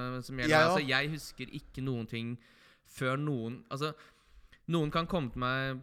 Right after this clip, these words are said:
Speaker 1: på byen.
Speaker 2: Ja.
Speaker 1: Dette skjer jo ikke ofte, da. Men så kan de si en eller annen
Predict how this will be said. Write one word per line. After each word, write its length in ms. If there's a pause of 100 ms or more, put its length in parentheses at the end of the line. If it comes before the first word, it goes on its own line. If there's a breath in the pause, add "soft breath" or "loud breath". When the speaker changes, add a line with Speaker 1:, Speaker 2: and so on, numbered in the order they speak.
(140)
Speaker 1:
på 140 (100)
byen. 560
Speaker 2:
Ja. 140 (180)
Speaker 1:
Dette 240
skjer 160
jo 80
ikke 160
ofte, 160
da. 60 (100)
Men 80
så 100
kan 160
de 160
si 540
en 140
eller 160
annen 80